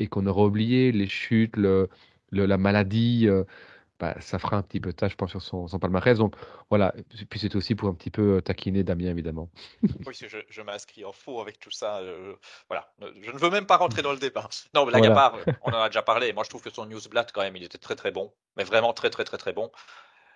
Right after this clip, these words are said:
Speaker 2: Après, euh, oui, il y a la chute au Sama qui, qui entraîne. Et effectivement, en fait, pour moi, euh, et on en a parlé dans un épisode qui était consacré aux chutes, et puis on avait parlé un peu d'Arnaud Delis,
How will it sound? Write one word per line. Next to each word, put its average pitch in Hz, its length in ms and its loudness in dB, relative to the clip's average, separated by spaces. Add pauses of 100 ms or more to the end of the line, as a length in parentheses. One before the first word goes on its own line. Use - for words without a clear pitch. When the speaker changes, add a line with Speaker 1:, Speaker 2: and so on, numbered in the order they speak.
(160)
Speaker 2:
Après, 131 400 4
euh, 107 140 4
oui, 117 160 -2
il 151 160 -10
y 104 60 2
a 98 40 2
la 101 80 0
chute - 220 -8
au 101 40 -6
Sama 101 440 2
qui, 90 580 -12
qui - 80 -4
entraîne. 139 340 0
Et 123 120 4
effectivement, 120 840 0
en - 80 2
fait, 117 220 2
pour 101 160 -4
moi, 101 360 2
euh, 85 220 -4
et 85 80 -4
on 85 40 -6
en 87 160 -4
a 92 80 2
parlé 95 280 0
dans 87 260 -6
un 85 80 -2
épisode 95 400 -4
qui - 80 -6
était 90 120 -6
consacré 95 360 -4
aux 98 60 0
chutes, 90 200 -2
et 95 60 0
puis - 140 -4
on 95 80 2
avait 85 140 0
parlé 90 160 2
un 85 40 -2
peu 92 80 -2
d'Arnaud 87 240 -2
Delis, 87 300 -6